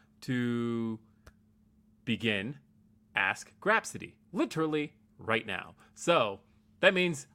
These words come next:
I have to say that that's it for this edition of Day After Dynamite. Thanks for being here for Noah. I'm Will Washington. I will see you next time. Have a great day.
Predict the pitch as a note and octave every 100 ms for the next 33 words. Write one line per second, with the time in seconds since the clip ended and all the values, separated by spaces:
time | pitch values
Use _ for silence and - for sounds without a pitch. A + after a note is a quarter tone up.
0 | - G3+ E3 A2+ - A2+ G#2 - A2 -
1 | G#3+ E3 D3 C#3 C3 C3+ C#3 - A#2 A2+
2 | G2 A2 G#2 G2+ - - C3 D3 D3 D#3
3 | F3 - _ - G3+ - D3+ E3 D#3 D3+
4 | D3 C#3+ - - D3 C#3 C#3 C3+ C3 -
5 | - F#2 F2+ G2 C3 _ _ G2 F#2 F#2
6 | F2+ F#2+ F#2+ G2+ A#2+ C3+ - _ G#2+ F#2+
7 | - A#2+ G2+ G2 C3 C#3 - D3+ C#3 D3
8 | - _ _ - F#2+ G2 G#2+ A2 B2 C3
9 | B2